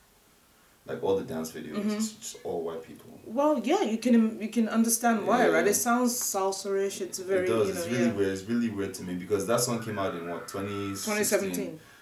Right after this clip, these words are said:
Speaker 1: Tw-, late twenty, it was twenty sixteen December I did that song.
Speaker 2: Oh, okay.
Speaker 1: I think it came out in January of twenty seventeen, maybe.
Speaker 2: Yeah.
Speaker 1: And that song still, on a daily basis,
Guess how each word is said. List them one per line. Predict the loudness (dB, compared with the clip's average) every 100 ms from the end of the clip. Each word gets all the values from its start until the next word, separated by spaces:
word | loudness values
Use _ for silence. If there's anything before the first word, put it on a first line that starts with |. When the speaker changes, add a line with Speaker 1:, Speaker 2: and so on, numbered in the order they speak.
| -16
Speaker 1:
Tw-, | -10 -4
late | 2 2 2
twenty, | -2 -6 -6
it | -2
was | -2
twenty | 0 0
sixteen | -2 -6 -8 -8
December | -8 -8 -6 -4 -4
I | -6
did | -10 -8
that | -8
song. | -8 -8 -2
Speaker 2:
Oh, | 0
okay. | 0 -4 -14 -18 -20 -20 -20 -20
Speaker 1:
I |
think | -10 -8
it | -6
came | -6
out | -6 -6
in | -10 -12
January | -8 -8 -6 -8 -8 -12 -18
of | -20 -20 -16
twenty | -12 -12 -12
seventeen, | -14 -14 -14 -14 -14 -14 -16 -20 -20 _ _ -20 -20 -14 -12 -8 -6
maybe. | -6 -8 -12 -14 _ -18 -12
Speaker 2:
Yeah. | -12 -6
Speaker 1:
And | -2 2 2 0 -6 -10 -14 _ _ _ _ -20 _ -20 -4
that | -2
song | 0 -2 -2
still, | -2 -4 -4 -4 -6 -10 -18 -20 -20 -20 -20 -20 -20 -20 -14
on | -8
a | -8
daily | -4 -4 -4
basis, | -4 -4 -4 -6 -8